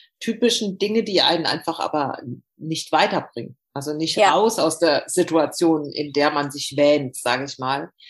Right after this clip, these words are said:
Speaker 1: Und, ähm, wenn man das dann ein bisschen von außen betrachtet, und wahrscheinlich hat mir da auch mein, mein Zwilling, äh, geholfen, mein Aszendent-Zwilling,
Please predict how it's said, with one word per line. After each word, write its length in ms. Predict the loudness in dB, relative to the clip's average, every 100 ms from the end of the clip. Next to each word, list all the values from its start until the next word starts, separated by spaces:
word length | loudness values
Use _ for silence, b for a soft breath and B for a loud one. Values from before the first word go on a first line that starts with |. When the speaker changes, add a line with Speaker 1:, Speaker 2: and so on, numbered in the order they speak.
| B B _
Speaker 1:
Und, 440 | -2 0 0 -4 -2
ähm, 420 | 0 -2 -8 -12 -4
wenn 160 | 0 0
man 120 | 0
das 200 | -4 -2
dann 160 | -2 -2
ein 140 | -6 -6
bisschen 400 | -4 -4 -6 -6
von 160 | -6
außen 380 | -2 0 0 -2
betrachtet, 500 | -6 -2 0 0 -4
und 120 | -6
wahrscheinlich 420 | -6 -6 -6 -8 -10
hat 120 | -10
mir 80 | -6
da 100 | -6
auch 160 | -6
mein, 220 | -6 -8 b b b -8
mein 160 | -8
Zwilling, 600 | -4 -2 0 0 -2 -4 -4
äh, 540 | -2 0 0 -2 -2
geholfen, 400 | -2 2 2 2
mein 120 | -2 -2
Aszendent-Zwilling, 1200 | -4 -4 -4 -2 -4 -8 -6 0 0 0 -6